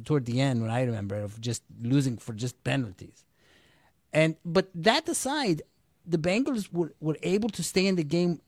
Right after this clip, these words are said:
as a team. And again, this goes back to Zach Taylor. You know, one thing that I, uh, that I heard on the news was that Zach Taylor had shown every Bengals player last week a video of how each and every one of them contributed and did something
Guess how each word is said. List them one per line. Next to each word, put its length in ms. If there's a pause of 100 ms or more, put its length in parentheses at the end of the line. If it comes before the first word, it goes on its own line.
(120)
as 200
a 80
team. 540 (200)
And 260 (640)
again, 480
this 160
goes 160
back 200
to 100
Zach 220
Taylor. 260
You 140
know, 100
one 200
thing 200
that 140
I, 240
uh, 100
that 180
I 140
heard 480
on 140
the 80
news 340
was 220
that 220 (360)
Zach 340
Taylor 360
had 180
shown 520 (120)
every 600
Bengals 440
player 280
last 300
week 340 (540)
a 140
video 560
of 120
how 240
each 220
and 100
every 220
one 240
of 140
them 200
contributed 960
and 160
did 160
something 320